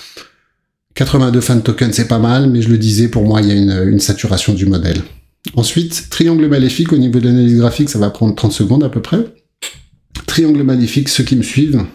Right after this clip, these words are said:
ça fait, moi, ça fait trois ans que je suis dans ce dossier, donc j'ai vécu ça, j'ai vécu ça. Après, c'est un triangle. Normalement, il devrait y avoir une décision très prochainement. C'est pour ça qu'il est intéressant, ce dossier-là.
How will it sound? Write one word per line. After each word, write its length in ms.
ça 140
fait, 300
moi, 180
ça 120
fait 100
trois 220
ans 140
que 60
je 60
suis 80
dans 80
ce 40
dossier, 300
donc 160
j'ai 80
vécu 280
ça, 260
j'ai 100
vécu 240
ça. 320
Après, 160
c'est 120
un 60
triangle. 580
Normalement, 840
il 100
devrait 280
y 20
avoir 240
une 100
décision 480
très 220
prochainement. 640
C'est 160
pour 140
ça 160
qu'il 180
est 40
intéressant, 480
ce 60
dossier-là. 560